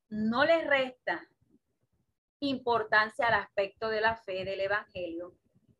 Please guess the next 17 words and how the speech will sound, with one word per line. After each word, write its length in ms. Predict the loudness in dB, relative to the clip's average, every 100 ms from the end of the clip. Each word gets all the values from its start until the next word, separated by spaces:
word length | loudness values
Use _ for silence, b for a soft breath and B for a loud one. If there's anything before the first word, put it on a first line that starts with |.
| _ -20
su 420 | -16 -6 -2 0
interés 640 | -2 -2 2 6 6 4 -4
principal 720 | -6 -8 -12 -6 2 4 4
es 220 | -4 _ _ 2
obviamente 1000 | 2 2 0 -2 -2 -6 -10 -10 -8
el 80 | -4
aspecto 800 | -4 -6 _ -6 -6 -8 -10 -8
de 100 | -8
la 160 | -10 -12 -12
que, 240 | -12 -14 _ _
de 120 | -20
la 480 | -20 -20 _ _ -12
práctica. 880 | -6 -4 -6 _ -20 -20 -16 -16 -18 _ _ _ _ _ _
No 100 | -14
es 80 | -10
que 140 | -10
Santiago 1040 | -4 -2 -2 -4 -6 2 2 2 -2 -12